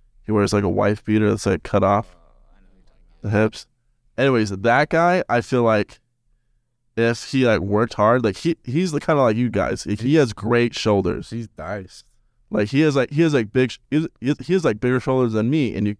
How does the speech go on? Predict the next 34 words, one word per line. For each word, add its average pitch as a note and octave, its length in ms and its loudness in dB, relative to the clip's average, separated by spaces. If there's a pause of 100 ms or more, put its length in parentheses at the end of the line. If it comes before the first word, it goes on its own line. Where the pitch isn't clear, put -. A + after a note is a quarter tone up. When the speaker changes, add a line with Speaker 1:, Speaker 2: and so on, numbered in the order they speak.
Speaker 1:
he G#2+ 140 -4
doesn't A2 220 0
really, G#2 160 2
like, G2+ 180 -2
lift. - 520 -4 (580)
I A#2 80 -2
would C#3 80 2
say A#2+ 160 0 (180)
the G#2 100 -6
smartest A2 760 0
Speaker 2:
I F#2+ 140 -6
just A#2+ 120 -10
Speaker 1:
or F#2 180 2
Speaker 2:
see - 60 -2
him F#2 100 -4
do, F2 140 -2
like, D#2 200 -6 (200)
he F2 120 -8
just E2 180 -6
walks D#2 280 -8
on E2+ 80 -6
the D#2+ 40 -6
treadmill D2+ 460 -14 (140)
when E2 120 -4
I D#2 100 -2
see - 160 -14
him. D2+ 120 -8
I D#2 100 -6
think D#2 380 -8 (560)
that's, F2 180 -6
I F#2 80 -2
think F2 180 -4
that's - 400 -18 (540)
Speaker 1:
Anyways, G#2+ 760 0